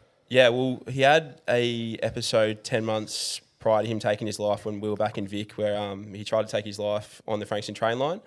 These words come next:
We had a night out and he sort of went missing, and I found him at the Frankston train station, and he tried to take his life, and that was probably his cry for help. We didn't know that he was struggling before that episode, and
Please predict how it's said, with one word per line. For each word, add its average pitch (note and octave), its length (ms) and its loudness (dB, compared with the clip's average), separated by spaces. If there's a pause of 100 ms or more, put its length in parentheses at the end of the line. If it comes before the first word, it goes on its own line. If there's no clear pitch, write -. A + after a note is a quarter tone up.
(120)
We G#2+ 80 2
had G#2+ 80 6
a G#2 60 4
night G2+ 240 2
out G2+ 220 2
and G2+ 160 -8
he G#2 140 -8
sort G#2 140 -2
of G#2 60 -4
went G2 140 -2
missing, G#2 260 -6
and G#2 100 -4
I G2+ 60 -4
found G#2 260 -4
him G#2 280 -8
at - 240 -8
the G2+ 340 -4
Frankston G#2+ 580 -8
train A2 220 -4
station, G#2 420 -6
and G#2 220 -8
he G#2+ 120 -10 (120)
tried G#2+ 260 0
to G#2+ 60 -8
take G#2+ 220 -4
his G#2 140 -10
life, A2 280 0
and G#2+ 100 -6
that G#2+ 80 -4
was A2 100 -4
probably G#2 180 -2
his G#2+ 100 -10
cry A2 200 0
for A2 100 -10
help. A#2 340 -2
We A2+ 60 -6
didn't A2+ 160 -4
know G#2 100 -2
that G#2+ 100 0
he G#2 80 -8
was G#2 80 -8
struggling G#2+ 340 -4
before G#2+ 280 -10
that A2 140 -2
episode, A2 440 -2
and G#2+ 180 -8